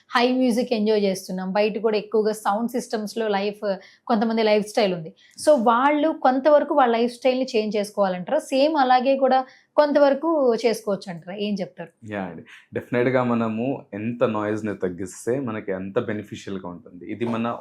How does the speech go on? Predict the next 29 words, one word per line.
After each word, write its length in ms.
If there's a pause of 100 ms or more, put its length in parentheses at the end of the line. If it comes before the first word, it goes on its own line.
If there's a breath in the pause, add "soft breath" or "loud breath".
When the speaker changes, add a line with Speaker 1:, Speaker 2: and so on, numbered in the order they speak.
Speaker 2:
ఓన్, 340 (100)
ఏదైతే 400
మన 120
ఓన్ 340
ఆర్గాన్ 420
ఏదైతే 320
ఉందో 380
అది, 260 (500 loud breath)
దాంతోపాటు 500
ఇతరులకు 400
కూడా, 220
ఇతరులకు 340
కూడా 200
దానివల్ల 400
ఇబ్బంది 380
ఉంటుంది 420
కాబట్టి 460
మనము 580 (440 loud breath)
మినిమల్ 580
వాల్యూమ్‌తో, 580
మినిమం 500 (160)
or 80 (160)
నార్మల్ 460
వాల్యూమ్‌తో 480
కనుక 280
మనం 340
వెళ్తే 460
కనుక 320
అది 260